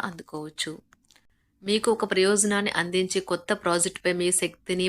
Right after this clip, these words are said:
బలాన్ని మదుపు చేస్తారు. మీ భౌతిక సామర్థ్యం కూడా ఉన్నతంగా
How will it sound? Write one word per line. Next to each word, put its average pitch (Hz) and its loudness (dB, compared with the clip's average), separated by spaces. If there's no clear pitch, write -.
బలాన్ని 180 0
మదుపు - -6
చేస్తారు. 156 -2
మీ 214 0
భౌతిక 190 4
సామర్థ్యం 185 0
కూడా 175 2
ఉన్నతంగా 180 -2